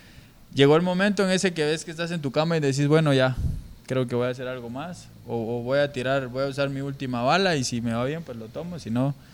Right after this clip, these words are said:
eh, renuncio". Hablo con un amigo que casualmente era asistente técnico en Cobán, ahora que yo estaba, y él jugaba en Jocotán, y le digo, "Mira, este, Chino, Chino Salazar,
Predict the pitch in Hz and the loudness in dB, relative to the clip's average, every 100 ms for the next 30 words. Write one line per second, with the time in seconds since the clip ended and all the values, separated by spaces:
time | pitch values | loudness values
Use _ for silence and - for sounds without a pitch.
0 | - - - - 110 107 104 104 104 131 | -20 -20 -20 -6 -2 0 0 0 2 2
1 | 180 170 147 143 143 123 127 127 127 151 | 2 4 4 4 2 2 2 2 2 2
2 | 175 170 160 - - - - 123 123 113 | 2 0 -4 -10 -20 -18 -8 -2 0 2
3 | 120 135 135 139 139 127 110 127 123 131 | 2 2 2 2 2 0 -2 -2 0 0
4 | 127 135 135 131 120 117 113 135 123 117 | 0 0 0 -2 -2 0 0 0 -2 -2
5 | 120 117 110 110 131 139 170 - - - | -2 -4 -4 -4 -2 -4 -4 -12 -20 -20
6 | - - - - - - 123 123 131 135 | -20 -20 -20 -20 -20 -4 -2 0 4 6
7 | 143 139 113 110 147 185 180 123 135 139 | 6 6 4 4 4 4 2 2 2 2
8 | 117 127 156 143 113 113 - 107 - 147 | 2 0 -2 -6 -6 -8 -8 -10 -6 -4
9 | 147 123 143 139 131 107 - 139 | -4 -4 -6 -6 -6 -6 -6 -8